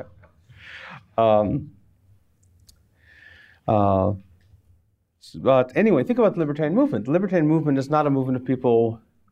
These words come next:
who are hoping that, that liberty will emerge without anyone aiming at it. We're all aiming at it. Uh, you know, we're not, uh, libertarian movement is not primarily about, uh,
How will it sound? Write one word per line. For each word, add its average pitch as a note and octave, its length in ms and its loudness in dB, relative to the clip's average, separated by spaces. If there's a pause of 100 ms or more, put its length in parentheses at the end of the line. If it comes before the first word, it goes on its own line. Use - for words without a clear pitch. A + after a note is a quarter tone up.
(120)
who B2 340 0
are G#2+ 340 0 (140)
hoping F3 400 2
that, B2+ 220 -2 (300)
that A#2+ 300 2 (120)
liberty B2 600 0
will A2 220 -2
emerge A#2 340 0
without A2 220 0
anyone A2 260 -4
aiming D#3+ 320 2
at F#2 80 -10
it. - 180 -18 (100)
We're E3 140 0
all C#3+ 140 2
aiming F#3+ 380 0
at - 120 -16
it. - 140 -20 (580)
Uh, G#2+ 380 2
you B2 80 0
know, A2 80 -2
we're A2+ 100 0
not, A#2+ 360 0 (1400)
uh, C3 140 2
libertarian C#3+ 540 2
movement D3+ 320 2
is B2+ 100 -2
not C#3 220 -2
primarily C3 520 2
about, A2+ 520 0
uh, G#2 340 2